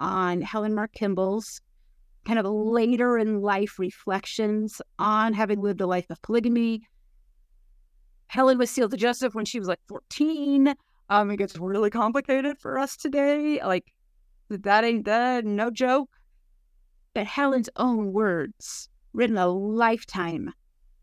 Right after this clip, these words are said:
after living polygamy in, in a couple of <laughs> different situations, they're the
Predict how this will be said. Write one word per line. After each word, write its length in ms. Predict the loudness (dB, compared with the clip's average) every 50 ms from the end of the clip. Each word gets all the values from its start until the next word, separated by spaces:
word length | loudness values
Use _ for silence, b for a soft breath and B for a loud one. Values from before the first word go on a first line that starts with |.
| -4 -2
after 300 | -2 -2 0 -2 -2 0
living 400 | 0 0 0 2 2 0 0 -2
polygamy 720 | -4 -4 -2 -2 -2 0 0 0 0 0 0 -2 -4 _ _ -8
in, 200 | -4 -4 -4 -2
in 140 | -2 -2 -2
a 60 | -2
couple 260 | 0 -2 -2 0 0 -2
of 120 | -2 -4
<laughs> 0 |
different 280 | -8 -8 -6 -6 -4 -4
situations, 840 | -4 -6 -4 -2 -2 0 0 0 0 -2 -2 -4 -4 -4 -6 -10 -14 _ _ _ _ _ -20 _ _ -4
they're 100 | -4 -2
the 200 | -2 -2 -6